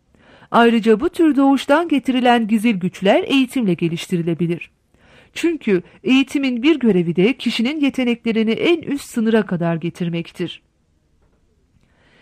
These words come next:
İnsanın gereksinimleri fizyolojik, güvenlik, sevgi, saygı, statü kazanma, kendini gerçekleştirme biçiminde aşamalı olarak beş basamağa ayrılmıştır. Bunlar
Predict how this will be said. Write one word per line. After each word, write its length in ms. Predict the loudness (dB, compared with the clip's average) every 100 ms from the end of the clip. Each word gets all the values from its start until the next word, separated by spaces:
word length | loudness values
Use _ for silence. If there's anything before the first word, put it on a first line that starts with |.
| _ _ _ _
İnsanın 520 | -4 -2 0 0 0 2
gereksinimleri 760 | 2 2 -2 -4 0 0 0
fizyolojik, 1000 | 0 -2 2 2 2 0 -2 -6 -10 -4
güvenlik, 680 | 0 2 2 0 -4 -6 -10
sevgi, 500 | -4 0 0 -2 -6
saygı, 640 | -4 -4 -2 -4 -4 -6 -6
statü 460 | -10 -2 -2 -2
kazanma, 720 | -6 -4 -2 -4 -4 -6 -6 -10 -20 -18 -4
kendini 440 | -2 0 -2 0
gerçekleştirme 920 | 2 2 0 -4 -2 -4 -2 -4 -4
biçiminde 460 | -6 -6 -4 0 2
aşamalı 480 | 2 -2 -2 0
olarak 400 | 0 2 0 0
beş 260 | -2 -4 -2
basamağa 500 | -2 0 0 2 0
ayrılmıştır. 800 | -2 -4 -8 -10 -10 -8 -8 -12 _ _ _ _ _ _ _ _ -4
Bunlar 440 | -2 0 0 0